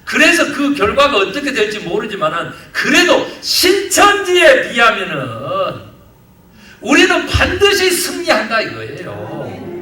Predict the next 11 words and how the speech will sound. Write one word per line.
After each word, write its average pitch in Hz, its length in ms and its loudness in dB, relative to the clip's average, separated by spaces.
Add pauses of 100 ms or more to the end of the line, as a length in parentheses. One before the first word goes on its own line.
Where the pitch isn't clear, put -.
(380)
어떻게 370 500 4
승리하냐 320 560 4
그러지? 254 320 0
거기하고 285 520 2
비교해서 302 440 -2
우리가 - 200 -6
싸워서 339 400 2
이기자 277 320 -2
이런 254 280 -2
뜻이 262 200 -6
아니고, 226 520 -2